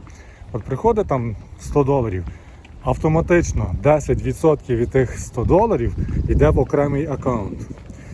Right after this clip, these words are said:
І я точно знаю, що це є десятина, я її не маю права корис-, нею користуватися. Це тільки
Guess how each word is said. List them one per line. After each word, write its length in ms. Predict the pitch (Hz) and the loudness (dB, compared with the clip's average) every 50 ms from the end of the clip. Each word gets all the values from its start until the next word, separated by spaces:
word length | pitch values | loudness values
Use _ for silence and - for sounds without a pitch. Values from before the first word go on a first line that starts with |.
| - - - | -16 -10 -8
І 60 | 127 | -4
я 160 | 113 127 131 | 0 0 0
точно 520 | - - 156 160 202 226 - - 190 190 | 0 2 4 4 4 4 0 0 0 0
знаю, 360 | 175 160 165 143 120 113 110 104 | 2 2 2 0 0 0 -2 -4
що 160 | - - 117 | -4 -4 -2
це 200 | - 156 147 135 | 2 2 4 4
є 80 | 135 | 4
десятина, 680 | 123 120 156 143 - 160 139 - - 143 151 165 180 165 | 4 4 4 4 6 4 4 4 4 4 4 4 2 2
я 160 | 127 135 131 | 4 4 4
її 140 | 135 135 131 | 4 4 2
не 120 | 131 131 | 2 0
маю 280 | 131 131 135 135 123 - | 2 2 2 2 2 2
права 320 | - 139 131 127 123 113 - - | 2 2 2 2 2 0 0 0
корис-, 260 | - - 131 - - | 0 0 2 2 2
нею 180 | 139 135 127 113 | 2 2 0 0
користуватися. 840 | - 127 113 107 - - 120 104 107 113 113 - - - 180 202 - - - - - - - - - - - - - - - - - - | -2 -4 -4 -6 -6 -8 -6 -4 -4 -4 -4 -6 -2 -2 0 0 2 2 2 0 -2 -8 -12 -12 -10 -10 -10 -10 -12 -16 -16 -14 -12 -10
Це 240 | - - 151 147 139 | -4 -2 -2 -2 -2
тільки 480 | - - 185 180 - 175 165 147 135 | -2 -4 -4 -2 0 0 0 0 -2